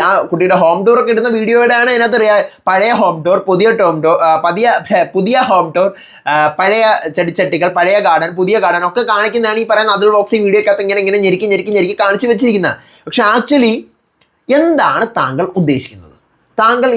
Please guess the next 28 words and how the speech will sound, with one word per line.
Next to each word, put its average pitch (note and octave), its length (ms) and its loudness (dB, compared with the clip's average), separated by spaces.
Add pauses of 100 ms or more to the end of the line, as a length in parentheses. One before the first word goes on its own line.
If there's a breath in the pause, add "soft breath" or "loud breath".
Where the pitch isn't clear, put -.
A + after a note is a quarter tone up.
എന്താണ് A3 460 0
കൺവേ G3+ 340 2
ചെയ്യാൻ E3 180 0 (140)
ഉദ്ദേശിച്ചിരുന്നത്? A2+ 600 -2 (360 soft breath)
ഇങ്ങനെ C#4 220 2
ഒരു A3+ 140 2
ഫേക്ക് F3 280 0
തംബ്നെയിൽ, F3 400 -2
ആ, - 20 0 (160)
ഇതിനകത്ത് C#4 380 0
ഒരു C4+ 80 4 (100)
ഉത്തരം A#3+ 380 0 (180)
താങ്കൾക്ക് F#3 380 0
തരാൻ F3+ 220 0
പറ്റുമോ F3 300 0
എന്ന് F3 140 0
എനിക്കറിയില്ല. B2 480 -2 (480 soft breath)
കാരണം, E3 340 0 (300 soft breath)
ആ, - 20 2 (140)
ഇങ്ങനെ B3 260 0
ഞാൻ G3 180 0
തംബ്നെയിൽ E3 400 0
വെച്ചിട്ട് C#3 220 -2
എനിക്ക് C#3 200 -2
വ്യൂ D3 200 2
ഉണ്ടാക്കാമെന്നാണോ, A#2+ 800 -2 (300)
അങ്ങനെയാണോ F3 480 0
താങ്കൾ C3 220 -2